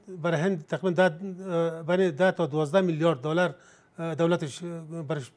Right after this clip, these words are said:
پول، اه، تزریق کرد. و پاکستان در این اواخر چهارصد و پنجاه میلیون دلار، اه، دولتش به پی آی ای، اه، تزریق کرد.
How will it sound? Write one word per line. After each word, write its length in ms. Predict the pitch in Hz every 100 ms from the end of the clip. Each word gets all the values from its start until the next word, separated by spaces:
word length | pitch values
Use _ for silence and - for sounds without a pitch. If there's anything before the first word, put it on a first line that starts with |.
| _
پول، 100 | 190
اه، 1120 | - _ 165 165 170 160 156 151 165 165 139
تزریق 360 | 165 135 160 -
کرد. 160 | 123 - _ - - _ _ _ -
و 80 | 160
پاکستان 480 | 180 156 151 196 180
در 80 |
این 140 | 170 185
اواخر 320 | 165 151 196
چهارصد 280 | - 160 165
و 40 |
پنجاه 260 | 139 165 185
میلیون 300 | 165 156 156
دلار، 380 | 156 170 151 143 _ _ -
اه، 120 | 160
دولتش 400 | 160 165 165 143
به 220 | 160 156
پی 360 | 139 160 139 156
آی 120 | 160
ای، 200 | 156 117 - _ _ _ 160
اه، 880 | 156 151 151 147 151 156 170 175
تزریق 380 | 151 143 156 -
کرد. 160 | 127